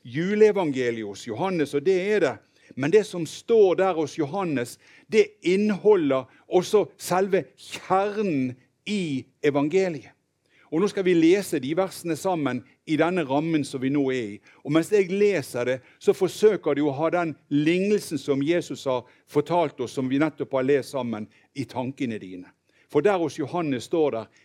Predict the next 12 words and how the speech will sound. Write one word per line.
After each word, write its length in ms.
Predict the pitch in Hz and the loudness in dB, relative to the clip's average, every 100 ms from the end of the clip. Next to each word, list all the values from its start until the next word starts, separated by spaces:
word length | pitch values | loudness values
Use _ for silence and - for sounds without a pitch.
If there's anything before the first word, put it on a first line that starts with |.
| _ 156 | _ -6
«I 60 | 151 | -4
begynnelsen 1300 | 160 160 147 226 220 170 120 107 104 - 110 110 110 _ | -4 -6 -4 0 2 2 -2 -4 -10 -10 -8 -8 -12 _
var 240 | 117 135 - | -2 -2 -2
ordet, 460 | 208 190 135 95 90 _ _ _ _ _ _ _ _ 302 | -6 -4 -4 -6 -14 _ _ _ _ _ _ _ _ 0
og 240 | - - | 0 -2
ordet 640 | 226 247 220 175 135 131 131 151 | -2 0 2 2 2 0 0 2
var 180 | 175 127 | 0 -2
hos 260 | 143 - - | -6 -10 -12
Gud, 400 | 202 202 165 - _ _ _ _ _ 135 | -10 -8 -10 -14 _ _ _ _ _ -4
og 180 | 131 - - | -4 -6 -4
ordet 580 | 208 175 131 104 113 107 _ | -2 0 -2 -4 -6 -6 _
var 760 | 107 117 127 175 147 110 98 | -20 -18 -2 0 2 0 -4